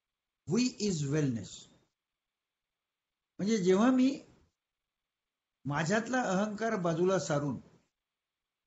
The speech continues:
आम्ही या भूमिकेपाशी येतो आणि जर आम्ही प्रामुख्याने आमच्या बाराच्या बारा पायऱ्यांकडे लक्ष दिलं, तर कुठेही असं म्हटलेलं नाहीये की मी मद्यशक्तीसमोर कमजोर आहे.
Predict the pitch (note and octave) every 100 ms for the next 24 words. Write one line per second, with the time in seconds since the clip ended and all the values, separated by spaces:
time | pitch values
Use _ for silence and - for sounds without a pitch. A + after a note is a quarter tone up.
0 | _ - C#3 D#3 G#3+ F#3 D3 - _ _
1 | _ _ _ _ _ _ _ _ _ C#3+
2 | F#3 A3 F3 F#3+ G3+ G3+ D#3+ - D3 -
3 | C3 A#2 - - _ _ _ _ _ _
4 | _ _ _ - F#3+ A3+ B3 A#3+ - -
5 | - _ _ _ _ - F#3 G3+ E3+ D3+
6 | A3 - A3 A#3 A3 G#3 G3+ C#3+ C#3+ F3
7 | F3+ F3 D3 D#3+ F3 D3 C#3 F3+ F3+ F3+
8 | D#3+ C#3+ - C#3+ C3+ G#2 - _ _ _
9 | _ _ _ _ G3 G3 E3+ E3 G3+ A#3+
10 | A#3+ - G#3 F#3 E3 F#3+ F#3 F3+ E3 D3
11 | B2 A#2 F3+ G#3+ A3 G3+ F#3+ F3 E3+ E3+
12 | E3 D#3+ D#3 C#3 C3 A#2 A#2 F#2+